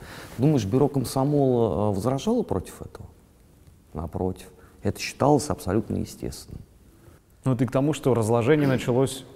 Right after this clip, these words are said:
Speaker 2: раньше, чем рухнул Советский Союз.
Speaker 1: Да, значительно раньше. А, м, я в эфире Вести Ф М рассказывал, как уже в восемьдесят девятом году на Пушкинской площади, вот прямо около памятника Пушкина, из-под полы,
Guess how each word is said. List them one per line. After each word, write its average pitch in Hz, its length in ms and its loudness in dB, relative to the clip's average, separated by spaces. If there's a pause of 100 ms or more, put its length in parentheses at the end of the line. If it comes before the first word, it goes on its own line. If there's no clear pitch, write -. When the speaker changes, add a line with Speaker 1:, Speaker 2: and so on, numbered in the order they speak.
Speaker 2:
раньше, 123 440 4
чем 104 240 0
рухнул 107 300 0
Советский 92 380 -4
Союз. 110 220 -2
Speaker 1:
Да, 117 200 6
значительно 107 580 0
раньше. 92 440 -4
А, 98 840 0
м, 55 840 -8 (680)
я 120 420 4
в 107 160 2
эфире 110 340 2
Вести 110 320 0
Ф 110 140 -4
М 139 160 2
рассказывал, 92 600 -2
как 82 240 -8
уже 90 140 -4
в 101 60 0
восемьдесят 92 520 -2
девятом 90 460 -2
году 110 320 2
на 120 120 2
Пушкинской 101 600 -6
площади, 202 340 4
вот 104 160 -2
прямо 117 300 4
около - 240 -6
памятника 85 600 -2
Пушкина, 104 440 0
из-под - 260 -6
полы, 139 400 4